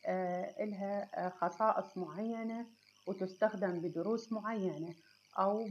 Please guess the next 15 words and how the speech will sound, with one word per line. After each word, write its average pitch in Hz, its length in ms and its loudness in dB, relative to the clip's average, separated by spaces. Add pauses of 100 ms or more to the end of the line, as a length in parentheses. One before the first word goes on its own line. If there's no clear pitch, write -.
(100)
بأماكن 190 760 0
معينة. 180 500 0
مثلًا 226 440 -2
الرسوم 208 380 -4
التوضيحية 190 800 0
اللي 196 240 -2
هي 214 200 2 (360)
أغلبها 214 560 2 (200)
تكون 214 300 -2
لتوضيح 190 840 0
مفهوم 202 480 -2
معين 196 520 -2
أو 165 100 -4
حقيقة 202 500 -2
معينة 202 640 -4